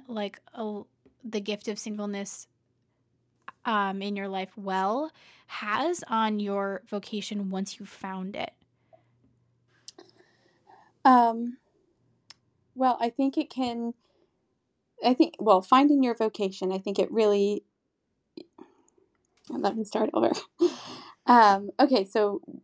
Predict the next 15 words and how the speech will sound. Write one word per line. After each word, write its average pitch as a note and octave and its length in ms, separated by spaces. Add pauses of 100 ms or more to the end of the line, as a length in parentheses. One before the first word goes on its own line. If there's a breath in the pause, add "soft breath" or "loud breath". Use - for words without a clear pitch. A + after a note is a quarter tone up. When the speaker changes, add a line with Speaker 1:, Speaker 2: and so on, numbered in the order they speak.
(120)
Speaker 2:
uh, G#3 260
once A3 300
you've B3 140
found A#3 320
your A3 80
vocation, G3 800 (120)
I G#3 140
think, G3+ 640 (520)
so G3+ 560
I'll A#3 140
just B3+ 220
talk A3 240
about G#3 260
it B3+ 180
from G3 340